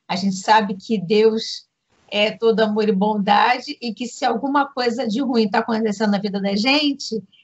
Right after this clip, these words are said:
a gente também, a gente passa a ter entendimento da responsabilidade que a gente tem sobre a nossa vida, né? E, inclusive, se a gente vai cometer um ato ruim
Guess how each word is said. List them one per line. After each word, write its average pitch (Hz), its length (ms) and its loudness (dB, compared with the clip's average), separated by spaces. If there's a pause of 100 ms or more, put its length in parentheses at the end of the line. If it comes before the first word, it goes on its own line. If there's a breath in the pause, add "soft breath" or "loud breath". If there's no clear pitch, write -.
(160)
a 220 120 0
gente 220 280 -4
também, 262 680 0
a 226 100 4
gente 220 240 -2
passa 302 420 0 (440)
a 220 140 0
ter - 180 -2
entendimento 240 800 -2
da 262 80 4
responsabilidade 247 1120 -4
que 269 80 -4
a 262 40 -2
gente 262 320 -6
tem 285 220 -2
sobre 311 280 -4
a 311 40 -6
nossa 330 300 -2
vida, 254 340 -2
né? 277 200 0 (380 soft breath)
E, 294 140 2
inclusive, 320 380 0
se 247 80 -4
a - 20 -4
gente 247 80 -6
vai 269 120 -8
cometer 247 400 0
um 214 180 0
ato 196 300 2
ruim 214 520 -2